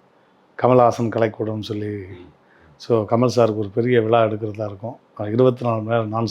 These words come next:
ஸ்டாப்பு. நவம்பர் அஞ்சு காலையில ஏழு மணிலேருந்து நவம்பர் ஆறு காலையில ஏழு மணி வரையும் காமராஜர் நகரத்துல. So அதுக்காக, அ, நாளை கழிச்சு அப்பாயின்மெண்ட் கொடுத்துருக்காரு. மகேந்திரன் சார்கிட்ட கேட்டிருக்கு, "பதினாலாம் தேதி வந்தோடனே கூப்பிடுறேன், மீட்டிங் உட்காருங்க,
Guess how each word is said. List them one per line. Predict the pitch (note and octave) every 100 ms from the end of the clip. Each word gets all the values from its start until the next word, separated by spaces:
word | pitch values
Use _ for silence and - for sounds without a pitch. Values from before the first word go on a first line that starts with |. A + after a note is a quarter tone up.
| -
ஸ்டாப்பு. | G#2 - - _ _ _ _ _ _ _ _ -
நவம்பர் | A#2 A#2 A#2
அஞ்சு | A2 A#2 A#2
காலையில | A2 G#2+ A2+ A#2+ A2 G#2 G2+ G#2+ - _ _ _ _ -
ஏழு | A#2 A2+
மணிலேருந்து | A2+ G#2+ G#2+ A2+ -
நவம்பர் | B2+ A#2+ A#2
ஆறு | A2 A2
காலையில | G#2+ G#2+ A#2
ஏழு | A2+ G#2+
மணி | G#2+
வரையும் | G#2 G#2+ G2
காமராஜர் | A2+ A2+ G#2 G2+
நகரத்துல. | G#2 F#2+ C3 - _ _ F2 D#2+ _ _ _ _ _
So | - A2
அதுக்காக, | G2+ A2+ A2+ A#2 A2+ B3+ C4+ -
அ, | G#2+ G2+
நாளை | A2 A#2+ A2+
கழிச்சு | A2+ A2
அப்பாயின்மெண்ட் | B2 G#2+ A2 G#2+ G2
கொடுத்துருக்காரு. | G#2 G#2+ G2+ G2+ B2+ - _ _ - - _ _ -
மகேந்திரன் | A#2 B2 A#2 G2+
சார்கிட்ட | G#2+ G#2
கேட்டிருக்கு, | G2+ A2 G#2+ C3+ D#3+
"பதினாலாம் | A#2+ A#2+ A#2+
தேதி | A2+ A#2+
வந்தோடனே | A2 A2 B2+ C3
கூப்பிடுறேன், | A#2 G#2+ A#2 A3 - _ _ _ _ _
மீட்டிங் | A#2+ A#2+ A2+ A2+ G#2+
உட்காருங்க, | A2+ A2 A#2+ A3+